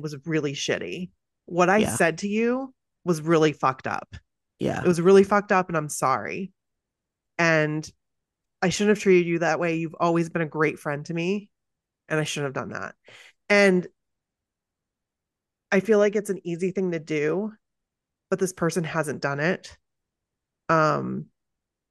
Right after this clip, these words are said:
Speaker 1: and so it's hard for me
Speaker 2: I don't think
Speaker 1: to move forward.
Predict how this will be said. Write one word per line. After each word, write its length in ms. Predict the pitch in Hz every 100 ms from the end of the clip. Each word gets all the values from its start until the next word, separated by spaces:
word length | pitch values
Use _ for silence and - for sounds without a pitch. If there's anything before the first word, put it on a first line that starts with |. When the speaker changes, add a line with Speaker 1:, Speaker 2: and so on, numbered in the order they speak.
| _ _ _ _ _ _ _ _ _ _ _ _
Speaker 1:
and 140 | 180 170
so 200 | 185 160
it's 120 | -
hard 320 | - 160 151
for 160 | - 151
me 380 | 147 143 156 - _ _ _ _ _
Speaker 2:
I 180 | - -
don't 320 | - - -
think 260 | 190 185 196
Speaker 1:
to 40 |
move 220 | 170 160 -
forward. 580 | - - - - 196